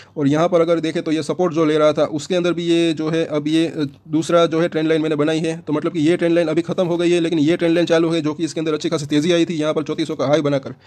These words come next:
तो अब इसके अंदर इमीडिएटली अगर मैं रिजल्ट की बात करूँ तो रिजल्ट मतलब कि मंग-, मंडे को आने वाला है, तब तक इसके अंदर हो सकता है कि ये तीन हज़ार नौ सौ तक चला जाए। और इसके अंदर अभी यहाँ पर जो है ये अपने सपोर्ट के ऊपर, लेवल के ऊपर ही है। ये भी मैं आपको फ्रेंड्स बता दूँ कि ये इससे नीचे जान, जा पाना इसके लिए थोड़ा सा मुश्किल है।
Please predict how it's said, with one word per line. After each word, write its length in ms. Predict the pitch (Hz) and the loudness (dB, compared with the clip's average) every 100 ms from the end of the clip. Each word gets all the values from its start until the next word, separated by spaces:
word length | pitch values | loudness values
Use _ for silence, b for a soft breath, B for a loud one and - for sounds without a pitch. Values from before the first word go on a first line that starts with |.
| b b b b 185 | b b b b -2
तो 60 | |
अब 140 | 175 185 | 0 0
इसके 180 | 196 | 0
अंदर 400 | 185 190 185 190 - | 0 0 0 0 0
इमीडिएटली 540 | 185 196 180 175 170 - | 0 2 0 0 -2 -4
अगर 180 | 165 160 | -4 -2
मैं 300 | 160 170 156 | -2 -2 0
रिजल्ट 380 | 143 151 190 190 - | 0 2 0 -2 -8
की 100 | 190 | -4
बात 200 | 165 170 | 0 0
करूँ 200 | - 175 | 0 -2
तो 260 | 170 170 175 | -2 -2 0
रिजल्ट 280 | 147 170 170 | 0 0 -2
मतलब 220 | 160 170 | -2 -2
कि 80 | 170 | 0
मंग-, 240 | 151 170 | 2 2
मंडे 240 | 156 175 180 | 2 2 2
को 80 | |
आने 140 | 160 156 | 2 2
वाला 160 | 156 | 0
है, 60 | 160 | 0
तब 160 | 165 170 | -2 -2
तक 100 | 165 | -4
इसके 200 | 165 202 | -2 -2
अंदर 220 | 170 160 | 0 0
हो 120 | 156 | 0
सकता 240 | 170 165 165 | -4 -4 -2
है 80 | 160 | -2
कि 100 | 165 | -4
ये 100 | 160 | -2
तीन 200 | 170 160 | 0 0
हज़ार 180 | 160 | 2
नौ 140 | 156 147 | 0 0
सौ 120 | 165 | -2
तक 140 | 160 | -4
चला 220 | 160 165 156 | 0 0 2
जाए। 200 | 160 160 B B B B B | 0 -4 B B B B B
और 180 | 151 156 | -2 -2
इसके 180 | 156 180 | 0 0
अंदर 200 | 175 165 | 2 2
अभी 200 | 156 180 | 2 2
यहाँ 200 | 156 175 | 2 2
पर 140 | 180 | 0
जो 140 | 160 | 0
है 120 | 160 170 | 0 2
ये 200 | 160 156 | 0 -2
अपने 220 | 156 175 | -4 -4
सपोर्ट 320 | 147 160 185 180 | -2 0 0 0
के 80 | |
ऊपर, 220 | 170 175 156 | -2 0 0
लेवल 240 | 160 165 | 0 0
के 100 | 170 | -2
ऊपर 220 | 160 165 | -2 0
ही 80 | 156 | 0
है। 180 | 139 123 | -2 -2
ये 160 | 139 156 | -2 0
भी 100 | 175 | 0
मैं 100 | 170 | 0
आपको 160 | 170 | -2
फ्रेंड्स 220 | 165 170 165 | -2 -2 0
बता 140 | 170 | 0
दूँ 120 | 170 | 0
कि 100 | 165 | 0
ये 140 | 165 170 | 2 2
इससे 340 | 151 - 190 | 0 0 2
नीचे 240 | 175 180 | 2 0
जान, 260 | 160 165 147 | 0 0 0
जा 160 | 156 160 | 0 0
पाना 200 | 165 160 | 0 -4
इसके 220 | 151 165 | -4 -4
लिए 120 | 165 | -2
थोड़ा 200 | 170 165 | 0 0
सा 120 | 165 | 0
मुश्किल 340 | 147 156 170 156 | -2 -2 -2 -2
है। 160 | 165 | -4